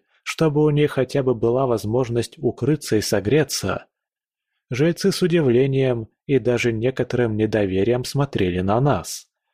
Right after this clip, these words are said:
Они явно не ожидали, что аристократы, которые годами им пакостили, вдруг проявят такую заботу.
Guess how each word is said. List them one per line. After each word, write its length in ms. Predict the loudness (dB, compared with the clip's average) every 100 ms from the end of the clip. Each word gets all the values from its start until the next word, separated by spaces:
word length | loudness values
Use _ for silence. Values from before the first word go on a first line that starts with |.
| _ _
Они 260 | -2 0 0
явно 380 | 0 0 0
не 120 | 0 0
ожидали, 560 | 0 0 0 0 2
что 240 | -2 -4 -2
аристократы, 960 | -2 -4 -8 -6 -2 -2 0 -2 -2 _ _ -4
которые 480 | -2 0 2 2 2
годами 520 | 0 0 0 0 0
им 160 | -2
пакостили, 840 | -2 -2 0 -2 0 0 2 0 -6 _
вдруг 400 | -4 0 -2 -2
проявят 680 | -2 0 2 2 2 -2 -4
такую 460 | -4 -2 0 2 2
заботу. 800 | 2 2 2 0 0 -2 -4